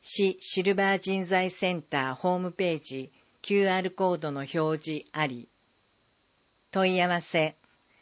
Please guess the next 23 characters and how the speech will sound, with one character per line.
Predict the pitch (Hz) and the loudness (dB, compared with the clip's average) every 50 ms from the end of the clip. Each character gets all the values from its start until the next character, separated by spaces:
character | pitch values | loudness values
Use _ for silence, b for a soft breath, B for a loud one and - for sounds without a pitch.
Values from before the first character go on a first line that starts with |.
| b b b b - | b b b b -4
高 | - 190 190 190 190 | 0 2 2 4 4
齢 | 190 185 190 190 | 4 2 2 0
福 | - - - 185 180 | -2 -6 -8 -8 -6
祉 | - - - - | -6 -6 -4 -2
課、 | 165 156 156 - _ _ _ _ - | -2 -2 -2 -6 _ _ _ _ -2
電 | 151 175 175 170 175 175 | 0 0 0 0 0 -2
話 | 170 160 170 - - | -2 -2 -2 -4 -8
六 | 160 151 165 165 - | -4 -6 -4 -4 -6
三 | - - 220 208 190 170 147 | -4 -2 0 0 0 0 -2
二 | 147 151 143 135 135 - _ _ _ - | -2 -2 -2 -4 -6 -10 _ _ _ -10
二 | 170 180 202 208 208 | -4 -2 0 0 -2
三 | 185 - 214 202 202 175 147 | -2 0 0 0 0 0 -2
六 | 139 147 - - 175 | -4 -4 -6 -6 -8
八。 | 160 165 156 - - - 127 123 113 _ _ _ _ _ _ _ _ _ _ _ _ _ _ _ _ _ _ _ _ _ _ _ _ _ _ _ - _ _ _ - | -6 -6 -8 -8 -10 -12 -12 -12 -12 _ _ _ _ _ _ _ _ _ _ _ _ _ _ _ _ _ _ _ _ _ _ _ _ _ _ _ -20 _ _ _ -2
老 | - 202 208 208 208 | 2 4 4 4 2
人 | - 196 202 196 196 | 2 2 0 0 0
福 | - - - 208 | -4 -6 -4 -2
祉 | 208 202 | -2 -2
セ | - - - 208 196 | -2 0 0 2 2
ン | 180 | 0
タ | - - 160 156 156 | -2 -2 -2 0 0
ー | 151 127 | 0 -2
で | 143 143 143 139 | -2 -4 -4 -4